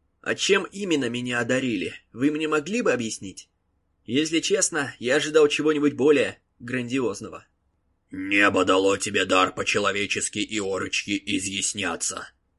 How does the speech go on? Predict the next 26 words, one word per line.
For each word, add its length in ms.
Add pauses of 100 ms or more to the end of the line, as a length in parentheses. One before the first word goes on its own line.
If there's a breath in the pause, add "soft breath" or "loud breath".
и 140
понимать 540
язык 380
духов. 540 (460)
Земля 560
забрала 480
у 80
тебя 220
ярость, 580
а 140
взамен 440
одарила 480
силой», 580 (520)
медленно 540
проговорил 640
он. 220 (560)
«Спасибо 640
за 140
разъяснение». 720 (920)
«Ага». 420 (480)
Объяснил 720
так, 280
что 140
ничего 380
не 100
понятно. 540